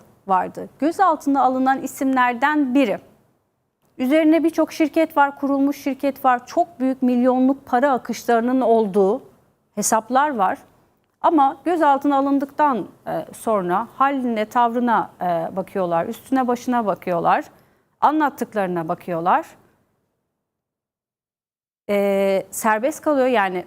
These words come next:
tutuklu yargılanmayacak, serbest bırakılıyor, dışarıya gönderiliyor. Kasası bu kadar büyük olan, bu kadar büyük şirketler kuran, milyonlarca liralık para transferleri yapan bu ismin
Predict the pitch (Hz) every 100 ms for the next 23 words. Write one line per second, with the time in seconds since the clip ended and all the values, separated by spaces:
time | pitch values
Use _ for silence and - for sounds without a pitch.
0 | - - 220 - 233 214 220 233 220 -
1 | - 190 196 285 - 262 - 208 170 180
2 | 240 196 202 202 226 214 185 175 170 170
3 | 170 254 - - _ _ _ _ 269 285
4 | 330 302 277 214 285 - 285 233 226 208
5 | 226 240 226 214 190 180 262 - 269 247
6 | 247 214 233 233 - 214 226 220 214 214
7 | 214 214 202 185 196 208 240 233 240 269
8 | 285 247 226 226 220 202 - - 214 254
9 | 269 240 226 214 233 226 226 240 220 220
10 | 214 226 285 262 - 202 247